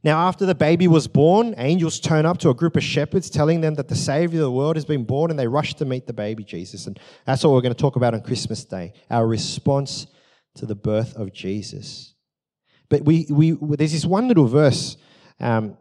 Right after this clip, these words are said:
in, in Luke chapter two, verse nineteen. And it says, "But Mary treasured up all these things and pondered them in her heart." She treasured up all these things and pondered them in her heart.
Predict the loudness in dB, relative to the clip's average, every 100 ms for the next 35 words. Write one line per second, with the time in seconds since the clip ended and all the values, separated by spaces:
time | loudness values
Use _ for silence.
0 | -10 -8 -8 -6 -6 0 0 2 -2 -4
1 | -10 -12 -4 -2 -2 -2 -6 -6 -6 -6
2 | -8 -10 -20 _ -6 -2 -2 0 -2 0
3 | 2 4 2 0 -2 2 2 4 2 2
4 | 0 0 0 -4 -6 -8 -8 -6 -8 -4
5 | -4 -4 -4 -4 -4 -4 -4 -6 _ _
6 | -6 -4 -4 -6 -8 -10 -10 -10 -10 -6
7 | -6 -6 -6 -12 -2 0 2 2 0 0
8 | -2 -2 0 -2 -4 -8 -10 -14 -20 -10
9 | -8 -6 -8 -4 -4 -2 -4 -4 -6 -4
10 | -6 -6 -6 -8 -6 -8 _ _ _ -20
11 | -20 -14 -4 -2 -4